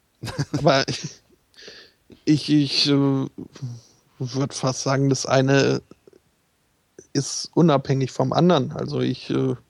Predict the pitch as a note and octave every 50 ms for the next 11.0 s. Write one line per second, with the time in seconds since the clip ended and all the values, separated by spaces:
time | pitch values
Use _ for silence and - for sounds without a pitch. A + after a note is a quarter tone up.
0 | _ _ _ _ _ _ _ _ _ _ _ _ _ _ _ _ _ _ _ _
1 | _ _ _ _ _ _ - - D#3 D3 C#3 C3 - - B2 C#3+ C#3+ C3+ - -
2 | D#3 E3 E3 - - C#3+ C#3+ C3+ - - - B2 B2 C3+ C#3+ C#3+ C#3 C#3 B2 -
3 | D#3 E3 D#3+ - D#3 C3+ C#3 C3+ - C#3+ C#3+ D3 D#3 D#3+ D#3+ C#3+ C#3+ C#3 C#3 C#3+
4 | - D#3 C3+ C3 C3 C3 B2+ C3 B2 A#2 - _ _ _ _ _ _ _ _ _
5 | _ _ - D3+ C#3+ C3 C#3+ - D#3 D#3+ F3 D#3 C#3 - - C#3+ - - C#3 C3
6 | C3 B2 - - - - - - - _ _ _ - C#3 C3 - - - - C3
7 | C3+ - D3+ C#3 - - B2+ - - C3 C3 C3+ C#3 D3 F3 F#3 - _ _ _
8 | - - - - - - _ _ _ _ _ _ - - - - - C#3+ C#3 B2+
9 | - C3+ C3+ C#3+ C#3 C3+ C3+ C3 - - - C3+ B2+ - - C#3 C#3 C3 C3 B2
10 | - - - C3 C3 B2+ B2+ B2+ C3 - C3+ C3+ - C#2 - - D2 - - -